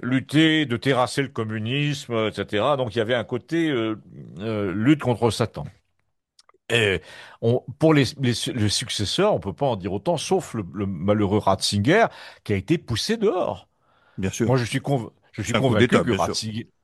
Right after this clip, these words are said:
Speaker 1: oui. Et donc, euh, euh, le pire de tous étant l'affreux, euh, pape Benoît, euh, pas Benoît,
Speaker 2: François.
Speaker 1: euh, François, qui a, qui a ouvert les portes du temple,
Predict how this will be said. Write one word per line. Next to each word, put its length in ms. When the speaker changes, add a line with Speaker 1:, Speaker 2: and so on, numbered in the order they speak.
Speaker 1:
oui. 180
Et 140
donc, 420
euh, 280
euh, 340
le 140
pire 240
de 100
tous 300
étant 460
l'affreux, 440
euh, 720
pape 360
Benoît, 720
euh, 80
pas 140
Benoît, 220
Speaker 2:
François. 380
Speaker 1:
euh, 100
François, 540
qui 220
a, 300
qui 180
a 240
ouvert 480
les 160
portes 400
du 200
temple, 640